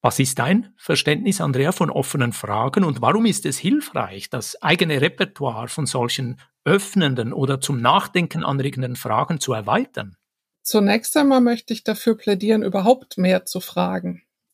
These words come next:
Speaker 2: Also viele Lehrende sprechen ja unheimlich gerne <laughs> und reden die ganze Zeit.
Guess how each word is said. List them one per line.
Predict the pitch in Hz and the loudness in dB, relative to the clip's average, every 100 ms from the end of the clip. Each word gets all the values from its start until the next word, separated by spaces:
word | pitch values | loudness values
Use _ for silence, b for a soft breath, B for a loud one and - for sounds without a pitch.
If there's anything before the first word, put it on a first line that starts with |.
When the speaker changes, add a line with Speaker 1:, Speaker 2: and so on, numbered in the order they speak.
| _ | _
Speaker 2:
Also | 240 196 202 202 208 202 - | -6 -4 -4 -4 -4 -8 -8
viele | - 240 254 | 0 4 6
Lehrende | 226 240 277 294 262 247 | 6 6 6 4 2 2
sprechen | 233 - - 220 247 247 226 | -2 -2 2 2 4 2 4
ja | 208 208 214 - | 2 0 -4 0
unheimlich | 277 302 226 196 190 - | 2 4 2 0 -4 0
gerne | 170 196 240 - _ _ _ | 0 2 0 -2 _ _ _
<laughs> | - - - | -18 -8 -2
und | 254 226 220 | 0 0 2
reden | 202 269 | 2 4
die | 254 | 2
ganze | 196 196 - - | 0 -2 -4 -6
Zeit. | - 185 277 | 0 0 0